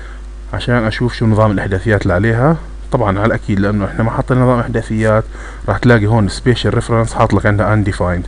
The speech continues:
طبعًا إحنا بنعرف من جوجل إيرث أو من نظام الإحداثيات اللي أخذناه والأرقام اللي أخذناها كان باليو تي إم زون ستة وثلاثين نورث،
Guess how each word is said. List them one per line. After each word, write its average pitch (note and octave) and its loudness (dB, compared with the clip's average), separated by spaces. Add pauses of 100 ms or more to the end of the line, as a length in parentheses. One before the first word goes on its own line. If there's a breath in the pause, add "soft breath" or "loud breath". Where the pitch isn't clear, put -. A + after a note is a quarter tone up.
(380 loud breath)
طبعًا A2+ 4
إحنا D3 2
بنعرف C3+ 4
من A2 2
جوجل A2+ 2
إيرث B2+ 2
أو G#2+ 2
من G2 2
نظام A2+ 4
الإحداثيات A2 0
اللي F#2 -2
أخذناه G2+ 2
والأرقام F#2+ 2
اللي F#2+ 2
أخذناها A#2 2 (400 loud breath)
كان A2 4
باليو G#2+ 4
تي C3 2
إم A#2+ 6
زون A#2 4
ستة - -2
وثلاثين G2 0
نورث، B2+ 2